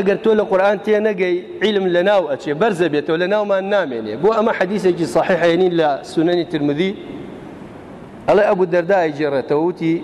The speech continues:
'ئێمە لەگەڵ پێغەمبەری خوایە بووین، صلی الله عليه وسلم.' پێغەمبەرەکەمان، عليه الصلاة والسلام، سەری بەرز کردەوە بۆ ئاسمان،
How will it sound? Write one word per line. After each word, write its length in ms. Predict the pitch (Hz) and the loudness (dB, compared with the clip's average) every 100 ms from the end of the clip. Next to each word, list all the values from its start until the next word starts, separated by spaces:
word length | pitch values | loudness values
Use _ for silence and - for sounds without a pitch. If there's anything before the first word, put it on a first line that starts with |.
| - | 0
'ئێمە 200 | 170 175 165 | 2 4 4
لەگەڵ 180 | 156 175 175 | 2 -2 -2
پێغەمبەری 380 | 143 147 165 151 | -2 0 -2 0
خوایە 260 | 170 147 120 | 2 2 0
بووین، 160 | 113 110 | -4 -6
صلی 140 | 127 117 | -4 -2
الله 200 | 113 113 104 | 0 0 0
عليه 140 | 104 107 | -2 -6
وسلم.' 340 | - 104 107 - - - | -6 -8 -8 -14 -16 0
پێغەمبەرەکەمان، 880 | 185 160 170 190 175 180 180 170 151 143 | 2 4 4 4 2 2 2 2 0 0
عليه 220 | 151 175 165 | 0 0 0
الصلاة 400 | 143 160 151 156 156 | -2 0 2 2 0
والسلام، 400 | 147 151 160 160 147 | -6 -2 0 0 0
سەری 180 | - 151 151 | -2 0 0
بەرز 140 | 165 - | -2 -2
کردەوە 240 | 156 175 | 0 0
بۆ 60 | 185 151 | 2 2
ئاسمان، 380 | 139 - 180 | 0 -2 -2